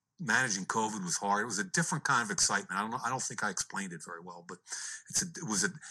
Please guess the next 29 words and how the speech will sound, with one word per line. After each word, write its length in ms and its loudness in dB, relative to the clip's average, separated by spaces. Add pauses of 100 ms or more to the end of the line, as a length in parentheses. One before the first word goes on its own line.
(140)
this 280 8
year 200 6
back 360 2
to 80 -4
kind 220 2
of 60 0
normal, 460 -2 (400)
and 180 2
I'm 140 6
fired 360 4
up. 300 0
And 100 -6
it's 120 -6
part 380 2
of 160 -2 (320)
A, 180 0
being 200 -4
back 220 2
to 80 -6
normal, 420 -2 (380)
but 220 0
B, 260 4
more 280 0
just 280 0
the 80 -4
accumulation 760 0
of 80 -2
three 240 -4
years. 400 -4